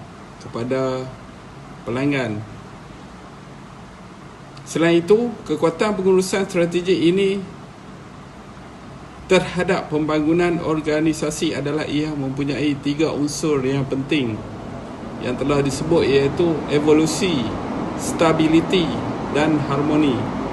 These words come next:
Contoh yang diambil oleh J P N bagi menjamin kesahihan dan keselamatan dokumen pengenalan diri ialah dengan meningkatkan tahap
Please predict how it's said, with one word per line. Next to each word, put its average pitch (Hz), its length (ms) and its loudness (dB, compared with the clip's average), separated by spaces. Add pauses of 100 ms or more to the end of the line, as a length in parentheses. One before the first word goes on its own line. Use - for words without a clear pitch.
(800)
Contoh 170 400 6
yang 226 240 4
diambil 190 480 6
oleh 180 240 6
J 170 160 4
P 170 160 0
N 175 240 4
bagi 175 240 2
menjamin 160 880 4 (880)
kesahihan 165 760 4
dan 151 220 2
keselamatan 143 720 -2
dokumen 139 640 0 (320)
pengenalan 135 580 2
diri 131 400 0 (640)
ialah 135 400 2
dengan 131 320 0
meningkatkan 139 640 0
tahap 165 460 -4